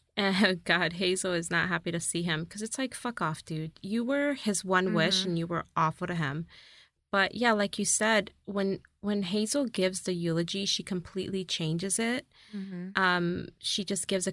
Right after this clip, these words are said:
Speaker 1: completely different eulogy, and she explains later that she did it to give everyone comfort. So she essentially rewrites history to spare other people pain. Like, she tells everybody that he was in great spirits until the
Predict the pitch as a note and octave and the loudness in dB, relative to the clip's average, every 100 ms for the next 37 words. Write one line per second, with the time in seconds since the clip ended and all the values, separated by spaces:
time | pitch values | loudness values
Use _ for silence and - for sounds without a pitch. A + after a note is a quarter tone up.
0 | F#3+ F3 G3+ F#3+ G3 F#3+ F3+ F3+ F#3 G3 | -4 -4 -4 -4 -2 -4 -2 -4 -4 -2
1 | A3 A#3 F#3 F3+ F3+ E3 - F3+ - - | 0 0 -2 -4 -2 -2 -2 -4 -6 -6
2 | F#3+ A#3 G#3+ F#3 E3+ F#3 A3 F#3 F3 E3+ | -2 0 0 -2 -2 -2 0 0 0 2
3 | E3 E3+ - - G3 E3+ F3+ G3 B3 - | 2 0 -2 -4 -4 -2 0 0 -2 -2
4 | G3 F3+ F3 - E3 F3+ F#3 E3+ E3 - | -4 -2 -2 0 0 2 0 0 -2 -2
5 | E3 E3 D#3+ D3+ - _ _ - - - | -2 -2 -2 -4 -6 _ _ -18 -16 -6
6 | - G3 G3 F#3+ F#3+ - - A3 G#3 - | 0 4 4 4 0 2 2 4 2 4
7 | F3+ F3+ - G#3+ A3+ A3 F#3+ F#3+ F3+ F3 | 2 2 0 0 0 2 0 2 0 0
8 | - F#3 - F#3 F3 F#3 - - F3 E3+ | -2 -2 -2 -2 -4 0 0 0 0 0
9 | - F3+ F3 - F3 E3+ - F3 E3 D3+ | 0 -2 -2 -4 -4 -4 -4 -2 0 0
10 | D#3+ E3 - - F3 F3+ F3+ F3 F3 E3+ | 0 -2 -2 -4 -2 -2 -2 -2 -2 -2
11 | E3 E3 E3+ F#3 F3+ F3 E3 E3 D#3+ E3+ | -2 -4 -4 -4 -4 -2 -2 -2 -4 -4
12 | - - F3 F#3 F#3 F3 E3+ E3+ | -6 -4 -2 -2 -4 -6 -6 -6